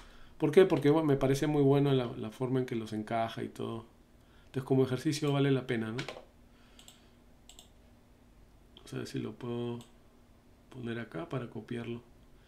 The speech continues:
Y eso es lo que tú tienes que hacer a la hora de copiar estas cosas, ¿no? Ya vamos a ver el, el Julián, que es más claro en el, en el método. Yo creo que, Iván, has copiado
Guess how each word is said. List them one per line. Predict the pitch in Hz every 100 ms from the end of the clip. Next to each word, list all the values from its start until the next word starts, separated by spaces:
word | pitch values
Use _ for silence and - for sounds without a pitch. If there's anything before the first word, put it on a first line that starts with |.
| - - -
Y |
eso | 143
es | 160
lo |
que | 135
tú | 139
tienes | 147 147
que | -
hacer | - 143
a |
la | 139
hora | 123 135
de |
copiar | 135 120 127
estas | 127 127
cosas, | - 117 117 110
¿no? | 139 - - - - - - _ - - - - - - - - - - - - - - - - - -
Ya | 139
vamos | 143 151
a | 147
ver | 151 151
el, | 160
el | 147 135
Julián, | 131 135 147 139
que | 139
es |
más | 135 135
claro | - 143 143 139
en | 123
el, | 113
en | 120 113
el | 113
método. | 117 131 131 143 160
Yo | 123
creo | 127 123
que, | 123 120 117 113
Iván, | 113 127 127
has | 120 -
copiado | 120 123 123 120 117 113